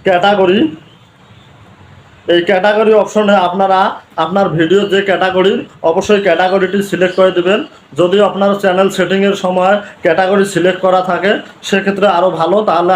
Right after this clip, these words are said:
আপনাকে ক্যাটাগরি সিলেক্ট করতে হবে না। আর যদি ক্যাটাগরি চ্যানেল এসইওতে সেটিং করা না থাকে, তাহলে অবশ্যই আপনারা প্রত্যেক ভিডিওতে এই ক্যাটাগরিটি সিলেক্ট করে দিবেন। আপনার ভিডিওটি যে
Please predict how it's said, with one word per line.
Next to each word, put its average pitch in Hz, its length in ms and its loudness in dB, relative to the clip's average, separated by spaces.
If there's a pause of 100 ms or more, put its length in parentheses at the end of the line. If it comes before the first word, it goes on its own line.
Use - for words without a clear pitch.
আপনাকে 185 300 -2
ক্যাটাগরি 175 440 -2
সিলেক্ট 170 300 -2
করতে 175 260 -2
হবে 160 240 0
না। 190 60 2 (400)
আর 165 160 0
যদি 202 220 0
ক্যাটাগরি 196 400 0 (320)
চ্যানেল 185 260 0 (100)
এসইওতে 202 400 0
সেটিং 180 280 -2
করা 190 120 2 (100)
না 170 60 0 (100)
থাকে, 185 180 0 (320)
তাহলে 185 240 2 (120)
অবশ্যই 202 440 0
আপনারা 190 220 0 (120)
প্রত্যেক 190 280 -2 (100)
ভিডিওতে 180 380 0 (400)
এই 165 140 4
ক্যাটাগরিটি 190 540 0 (100)
সিলেক্ট 180 300 0
করে 190 200 4
দিবেন। 190 200 2 (340)
আপনার 185 200 0 (100)
ভিডিওটি 190 300 2 (100)
যে 180 80 0